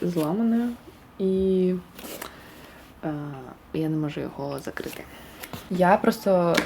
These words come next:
не очікувала, що буде така величезна коробка.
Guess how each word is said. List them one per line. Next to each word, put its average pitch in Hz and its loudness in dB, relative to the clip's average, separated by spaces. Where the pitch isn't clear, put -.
не 180 4
очікувала, 180 0
що 170 -4
буде 165 0
така 170 0
величезна 156 0
коробка. 160 2